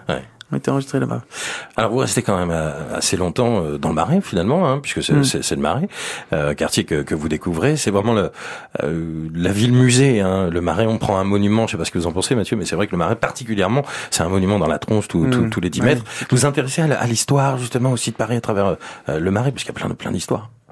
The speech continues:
Speaker 2: Évidemment. Alors, je, je, j'en connais sûrement, euh, pas,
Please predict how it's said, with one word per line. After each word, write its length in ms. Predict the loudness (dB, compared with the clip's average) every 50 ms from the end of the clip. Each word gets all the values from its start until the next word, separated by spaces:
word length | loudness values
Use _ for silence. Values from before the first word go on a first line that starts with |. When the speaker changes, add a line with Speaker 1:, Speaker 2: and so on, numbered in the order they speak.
| -20 _ -20 -10 -4 -2
Speaker 2:
Évidemment. 460 | 0 2 2 2 2 2 0 0 -2 -4 _ _ -2 0
Alors, 200 | 0 2 0 -2 -6 -10 -10 -8
je, 160 | -4 -2 -2 0
je, 160 | 0 2 0 0 0 -2 -2 -2
j'en 200 | 0 0 0 0
connais 260 | 0 0 0 0 0
sûrement, 400 | 0 0 0 2 2 0 0 -2 -6 -12 -20 -20 -20 -20 -20 -20 -20 _ _ -18 -18 -16 -16
euh, 40 | -18 -18 -20 -20 _ _ _ -6
pas, 140 | -4 -4